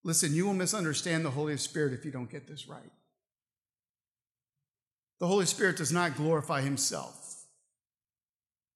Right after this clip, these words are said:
He lives to glorify the Father and the Son.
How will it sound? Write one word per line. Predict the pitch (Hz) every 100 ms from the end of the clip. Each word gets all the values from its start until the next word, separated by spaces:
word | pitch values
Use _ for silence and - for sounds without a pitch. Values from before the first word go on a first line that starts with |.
| -
He | 214
lives | 190 196 190 139
to | 165
glorify | 170 170 156 180
the | 156 143
Father | - 196 175 160 135 123 123 -
and | 180 156
the | 131
Son. | - 214 151 131 110 107